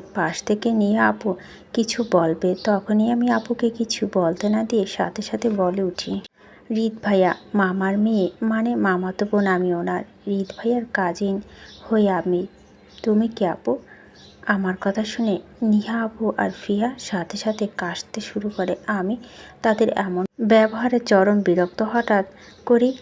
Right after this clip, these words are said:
যক্ষা আক্রান্ত হওয়ার মানে কি? তখনই নিহা আপু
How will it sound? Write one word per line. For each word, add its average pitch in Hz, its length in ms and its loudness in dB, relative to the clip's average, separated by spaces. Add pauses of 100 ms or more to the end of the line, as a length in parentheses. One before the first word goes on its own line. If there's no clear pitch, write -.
(180)
যক্ষা 196 460 -2
আক্রান্ত 220 420 -2
হওয়ার 233 260 -2
মানে 202 320 0
কি? 190 200 -6 (520)
তখনই 226 420 4
নিহা 202 360 2
আপু 214 300 0